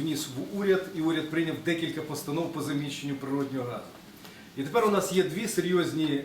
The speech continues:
е, проблеми, які ми повинні з вами розв'язати. Ми в Україні повинні сформувати ринок, а, біопалива, який повинен бути цивілізованим,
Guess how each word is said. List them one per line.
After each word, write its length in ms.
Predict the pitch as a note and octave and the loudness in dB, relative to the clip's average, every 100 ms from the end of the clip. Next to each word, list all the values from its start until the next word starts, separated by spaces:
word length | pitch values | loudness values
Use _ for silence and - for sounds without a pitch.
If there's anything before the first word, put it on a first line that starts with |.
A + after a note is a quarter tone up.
| - | -2
е, 200 | C3+ C3 - | -2 -2 -2
проблеми, 480 | D3+ D3+ G3+ F3+ | 0 2 2 4
які 280 | C#3+ C#3 F#3 | 2 2 0
ми 120 | E3+ | 0
повинні 380 | E3+ D#3 D#3+ D3+ | 0 -2 0 0
з 60 | C3 | 0
вами 220 | D3 C#3 C#3+ | 0 0 -2
розв'язати. 560 | C3 C#3 A#2+ - - - - - - | -2 -4 -4 -6 -10 -16 -18 -18 -6
Ми 100 | C3 | -2
в 80 | E3 | 2
Україні 420 | F3 F3+ G3 F#3+ | 2 4 4 4
повинні 360 | D#3 E3+ F3 F#3+ | 2 2 2 2
сформувати 640 | C3+ D#3 E3 D3+ D#3+ - C#3 D#3 | 2 0 0 4 4 4 0 4
ринок, 340 | F3+ C3+ A#2 - - - - - - - - - - - - - - - | 4 4 0 -8 -18 -20 -20 -20 -20 -20 -20 -20 -20 -20 -20 -20 -20 -4
а, 260 | C#3 C#3+ C3+ | 2 4 4
біопалива, 800 | C#3+ E3 D#3+ D3 C#3 D3+ F#3+ - - - C#3 | 4 2 2 2 2 2 0 -4 -10 -6 -4
який 240 | C#3 E3+ | -2 -2
повинен 260 | D#3+ D#3+ D3 | 0 0 0
бути 160 | D3+ | -2
цивілізованим, 880 | - F3 E3 D#3 B2+ D3+ D#3 F3+ | -2 -2 0 0 0 0 2 2